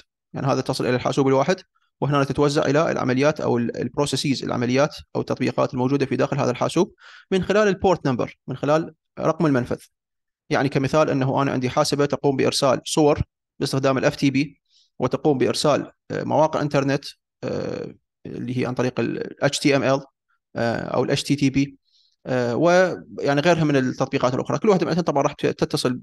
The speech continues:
ب-، عن طريق بروسيس معينة وعن طريق بورت نمبر معين.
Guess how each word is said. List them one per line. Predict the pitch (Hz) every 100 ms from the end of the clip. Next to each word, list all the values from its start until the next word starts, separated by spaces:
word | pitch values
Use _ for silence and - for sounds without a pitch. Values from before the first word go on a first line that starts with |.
| -
ب-، | - 123 - 117
عن | 135
طريق | 135 139 -
بروسيس | - 160 151 147
معينة | 143 139 147 180
وعن | - 127
طريق | 139 139 -
بورت | 151 -
نمبر | 156 147
معين. | 123 117 120